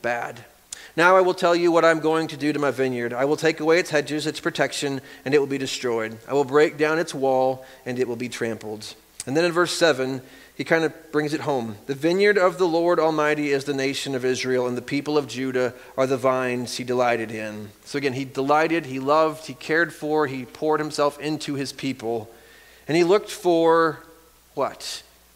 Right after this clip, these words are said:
Temple worship? Faithfulness and being in temple every Saturday? No. He looked for justice,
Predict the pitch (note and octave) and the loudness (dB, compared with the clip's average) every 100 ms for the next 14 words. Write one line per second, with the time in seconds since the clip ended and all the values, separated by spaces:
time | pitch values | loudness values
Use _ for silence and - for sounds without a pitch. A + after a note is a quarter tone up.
0 | _ - D#3+ F3 F3 F#3 F#3+ G3 - - | _ -6 -2 0 2 2 2 0 -4 -20
1 | - _ - E3+ F3 E3+ E3 D#3+ D3+ D#3+ | -20 _ 0 0 2 0 2 0 0 -2
2 | E3+ D#3 E3+ E3+ E3 E3 D#3+ F3 E3+ E3+ | -2 0 0 2 2 2 2 2 2 2
3 | E3+ D3 C#3 A#2 - - - - - D#3 | 0 -4 -4 -6 -10 -20 -20 -20 -2 2
4 | F3 G#3 E3 C#3 E3 G#3+ - D#3 A2+ - | 2 2 -2 0 2 2 -2 -4 -2 -2
5 | - - | -4 -8